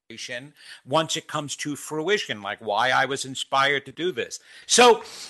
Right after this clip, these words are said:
do I know for a fact that, uh, when Disney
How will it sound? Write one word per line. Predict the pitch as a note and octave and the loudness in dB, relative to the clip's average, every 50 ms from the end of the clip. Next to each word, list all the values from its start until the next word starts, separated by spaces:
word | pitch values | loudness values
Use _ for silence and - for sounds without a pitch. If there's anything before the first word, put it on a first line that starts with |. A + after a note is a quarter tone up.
| - - - - - B2 | -18 -14 -16 -14 -6 2
do | A#2 E3 G3 G3+ G3 F#3 | 4 6 8 10 10 10
I | F#3 G#3+ B3 C4+ | 10 10 8 8
know | C4+ B3+ G#3+ G#3 G3+ G3 F#3+ F#3+ F#3+ F#3+ G3 G3 G3 F#3+ | 6 4 6 6 6 6 6 4 4 4 2 0 -2 -4
for | - - - E3 D#3 C#3+ C3 | -8 -6 0 4 6 6 6
a | B2 | 4
fact | - - - - - - - F#3 E3 A#2+ G2+ F#2 F#2+ - - - - - - - - - - - - | 2 -2 -10 -12 -4 2 6 8 8 8 6 4 2 -2 -6 -14 -14 -14 -14 -14 -16 -16 -16 -16 -18
that, | - G2+ G#2 C#3 C#3+ C#3+ C#3 D3 - - - - - | -6 0 4 6 8 8 8 6 4 0 -10 -8 -4
uh, | C3+ C3 C3 | -2 0 0
when | C3 A#2+ A#2+ C#3+ D3 C#3 C#3 C3+ B2+ G#2 | 0 0 4 6 6 6 4 0 -4 -6
Disney | F#2+ G2 D3+ G3+ A#3 | 0 4 6 6 4